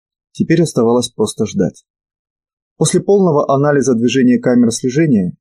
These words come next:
Серый выяснил, что перрон контролирует две независимые системы. Одна просто записывала картинку с десятка камер и отправляла ее в облачное хранилище,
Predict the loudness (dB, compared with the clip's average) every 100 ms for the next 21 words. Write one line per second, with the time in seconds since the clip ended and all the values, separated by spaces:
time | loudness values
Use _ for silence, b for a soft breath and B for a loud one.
0 | _ -12 -4 0 2 2 2 0 0 -4
1 | -4 -4 0 0 0 0 0 0 2 2
2 | 2 2 0 0 0 0 0 0 0 0
3 | 0 -2 -6 -4 -4 -6 -10 _ _ _
4 | _ _ _ -4 -2 0 0 0 0 0
5 | 0 0 0 0 0 0 -2 0 0 0
6 | -2 -2 -2 -4 -4 -2 0 0 -2 -6
7 | _ _ _ -2 -2 0 0 2 2 2
8 | 2 2 0 0 0 2 0 0 0 0
9 | 0 0 0 -4 -8